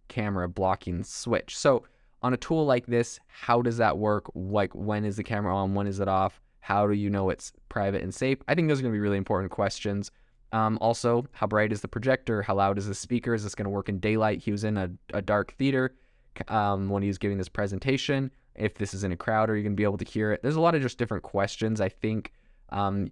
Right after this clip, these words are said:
I would be curious to ask him. What about third-party apps? Am I gonna be able to get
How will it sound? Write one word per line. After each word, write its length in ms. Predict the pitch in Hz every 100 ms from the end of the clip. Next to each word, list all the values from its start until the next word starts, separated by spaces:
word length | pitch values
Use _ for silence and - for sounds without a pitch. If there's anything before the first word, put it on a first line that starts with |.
| -
I 140 | 95 95
would 160 | 98
be 260 | 92 95 - -
curious 300 | - 101 92
to 100 | -
ask 240 | 113 113 -
him. 220 | 110 107
What 240 | - 98
about 320 | 98 98 80 -
third-party 540 | 98 92 - 95 90 104
apps? 480 | 110 107 - - -
Am 100 | 101
I 80 | 98
gonna 140 | 98
be 100 | 95
able 160 | 95 95
to 100 | 101
get 300 | 92 92